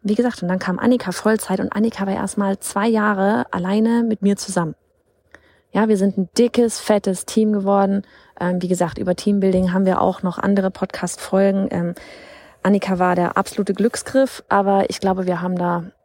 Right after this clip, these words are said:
einfach eine ganz gute Formel, <laughs> sag ich mal, gefunden, ähm, die ich dir eben, wie gesagt, aus den anderen Podcasts auch, ähm, erzähle, wie wir Mitarbeiter finden, die zu, oder Mitarbeiterinnen finden,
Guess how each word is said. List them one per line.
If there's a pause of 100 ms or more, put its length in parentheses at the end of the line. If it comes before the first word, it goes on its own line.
(120)
einfach
eine
ganz
gute
Formel,
<laughs>
sag
ich
mal,
gefunden, (520)
ähm,
die
ich
dir
eben,
wie
gesagt,
aus
den
anderen
Podcasts
auch, (240)
ähm,
erzähle, (280)
wie
wir
Mitarbeiter
finden,
die
zu,
oder
Mitarbeiterinnen (320)
finden,